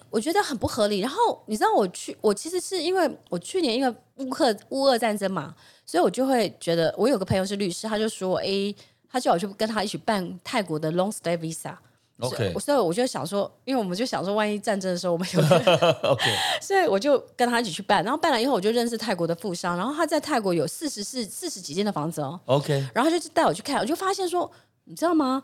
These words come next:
Speaker 1: 我就看了那个价格，你知道一房在捷运站旁边，对不对？
Speaker 2: 对。
Speaker 1: 房价多少？
Speaker 2: 多少？
Speaker 1: 一百八十几万泰铢，大家合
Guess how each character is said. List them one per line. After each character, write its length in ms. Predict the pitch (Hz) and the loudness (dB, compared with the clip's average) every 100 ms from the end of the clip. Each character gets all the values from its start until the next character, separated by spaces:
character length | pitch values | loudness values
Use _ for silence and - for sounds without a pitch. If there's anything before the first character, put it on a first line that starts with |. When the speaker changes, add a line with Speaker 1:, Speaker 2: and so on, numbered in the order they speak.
| - | -6
Speaker 1:
我 80 | - | -4
就 120 | 294 | -4
看 200 | - 359 | -2 4
了 60 | 277 | 4
那 80 | 262 | 6
个 80 | |
价 260 | 220 269 214 | 4 2 0
格， 320 | 185 156 131 - _ _ _ | 0 0 0 -6 _ _ _
你 60 | - | -2
知 60 | |
道 40 | 269 | 0
一 80 | 285 | 2
房 340 | - 170 180 | 2 2 0
在 140 | 175 226 | 0 0
捷 180 | 180 190 | 2 2
运 100 | 208 | 4
站 140 | 196 | 2
旁 140 | 196 165 | 0 0
边， 100 | 160 | 0
对 80 | |
不 60 | 151 | -2
对？ 200 | 120 - - | -4 -6 -8
Speaker 2:
对。 260 | 117 104 80 | -2 -2 0
Speaker 1:
房 120 | 185 | 2
价 140 | 208 202 | 4 4
多 160 | 180 | 2
少？ 220 | 170 - 190 _ _ _ | -2 -6 -12 _ _ _
Speaker 2:
多 160 | - 98 | -8 -6
少？ 140 | 80 - _ _ _ _ | -6 -12 _ _ _ _
Speaker 1:
一 80 | 285 | 4
百 160 | 196 | 4
八 180 | 147 180 | 4 2
十 220 | 196 - | 0 -6
几 160 | 151 113 | -10 -2
万 240 | 156 143 - _ _ _ _ - - | 0 0 -4 _ _ _ _ -20 -12
泰 240 | - 302 | 2 2
铢， 300 | 196 208 208 | 2 0 -2
大 160 | 202 - | 2 2
家 100 | 196 | 2
合 320 | - 190 190 | 2 2 2